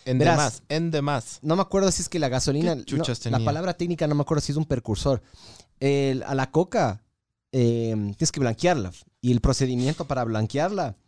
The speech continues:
Speaker 1: es con
Speaker 2: A la selección
Speaker 1: tolueno.
Speaker 2: también.
Speaker 1: <laughs> No, pues, si le blanqueamos a la selección no
Speaker 2: No
Speaker 1: llegamos al
Speaker 2: llegamos a
Speaker 1: mundial.
Speaker 2: ningún lado, sí es
Speaker 1: Claro.
Speaker 2: verdad.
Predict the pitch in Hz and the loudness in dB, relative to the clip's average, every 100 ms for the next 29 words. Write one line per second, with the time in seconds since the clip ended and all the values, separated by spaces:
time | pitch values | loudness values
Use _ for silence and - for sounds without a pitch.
0 | _ _ - _ - 131 131 - 139 117 | _ _ -20 _ 0 0 0 2 4 4
1 | 123 123 131 139 143 147 113 131 - - | 4 4 4 6 4 4 0 -2 -2 0
2 | - 160 - - 359 320 - 370 - 381 | 2 2 -4 2 4 4 2 0 2 0
3 | - 381 - 381 - 320 - 269 - 269 | 2 0 2 0 2 -2 0 -2 0 -4
4 | 269 262 247 _ - _ _ _ - 294 | -2 -6 -8 _ -20 _ _ _ -12 -4
5 | 220 143 143 165 135 - - - 143 151 | -2 0 0 2 0 -2 -14 -2 4 6
6 | 151 147 180 190 170 147 147 143 180 170 | 4 2 2 4 4 4 2 2 4 4
7 | 151 156 151 151 139 139 135 131 135 127 | 6 8 6 6 6 6 4 4 2 4
8 | 127 135 156 135 123 113 | 6 6 4 4 4 2